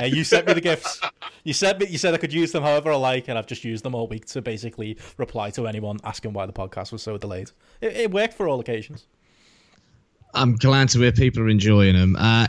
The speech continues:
Speaker 2: it was a student project I got roped into a few years ago where he wanted to make an eighties style bod-, buddy cop movie uh,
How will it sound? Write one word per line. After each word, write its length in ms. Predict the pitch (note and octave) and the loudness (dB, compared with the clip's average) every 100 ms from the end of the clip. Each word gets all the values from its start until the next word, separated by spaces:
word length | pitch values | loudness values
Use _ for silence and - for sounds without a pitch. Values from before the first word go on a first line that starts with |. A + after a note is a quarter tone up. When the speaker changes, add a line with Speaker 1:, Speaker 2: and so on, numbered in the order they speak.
| - | 2
Speaker 2:
it 200 | E3 A2+ | 2 4
was 760 | D#3 D3 C3+ A#2+ G#2 - - - - _ _ _ - _ | 4 6 4 2 0 -2 -4 -10 -16 _ _ _ -20 _
a 120 | C3 A#2+ | 0 2
student 800 | - - - E3 D#3+ C#3+ C3 - | 4 2 2 2 4 2 2 -2
project 600 | - C#3+ A2 G#2+ F#2+ A2+ | 0 0 0 -2 -2 -2
I 100 | G2+ | 0
got 180 | F#2+ F#2 | 0 2
roped 320 | G#2 G2 - | 2 2 0
into 260 | G2+ F#2 F#2+ | 0 2 0
a 40 | |
few 200 | F2+ G2 | 2 4
years 340 | F#2+ G2 F#2 | 6 6 4
ago 420 | E2+ E2 D#2+ E2 E2+ - - - - - | 2 0 2 4 2 -2 -20 -20 -10 2
where 120 | G#2+ | 4
he 60 | G#2+ | 6
wanted 200 | G#2 G#2+ | 6 4
to 80 | A2 | 4
make 300 | G#2+ G2+ - | 4 2 2
an 160 | A2 G2+ | 0 2
eighties 520 | C3+ C#3 C3 B2 A2+ - | 4 4 4 4 4 2
style 380 | - G#2+ G2+ | 4 4 4
bod-, 440 | F#2 F#2 A2+ A2 - - | 2 0 0 0 -4 -4
buddy 360 | C#3+ C3 B2+ A2+ | 0 0 0 -2
cop 320 | - A#2+ G2+ | -2 -2 -2
movie 600 | - F2 E2 D2 D2 F2+ F#2+ _ _ _ _ - | -2 0 0 0 0 0 -4 _ _ _ _ -2
uh, 260 | G#2+ G2+ | 2 2